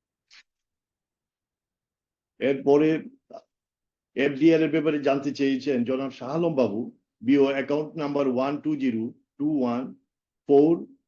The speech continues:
চারটা জিরো, ওয়ান ফোর ডাবল জিরো সিক্স। উনি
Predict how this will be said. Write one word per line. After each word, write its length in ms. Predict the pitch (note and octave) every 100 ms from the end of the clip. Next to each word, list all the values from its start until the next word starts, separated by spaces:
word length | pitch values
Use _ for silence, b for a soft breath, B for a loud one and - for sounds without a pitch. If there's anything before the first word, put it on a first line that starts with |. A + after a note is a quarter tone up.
| _
চারটা 300 | C3 B2+ D3+
জিরো, 520 | C3 C3 C#3+ E3+ - -
ওয়ান 260 | A#2+ C#3+ C#3
ফোর 380 | C#3 D#3+ E3+ A#2
ডাবল 220 | B2+ C3+
জিরো 140 | B2+ A#2
সিক্স। 600 | - A#2+ - - - _ _ _ _ _ _ _ _ _ _ _ _ _ _ _ _ _ _ _ _ _ _ _ _ _ _ _ _ _ -
উনি 240 | C3 E3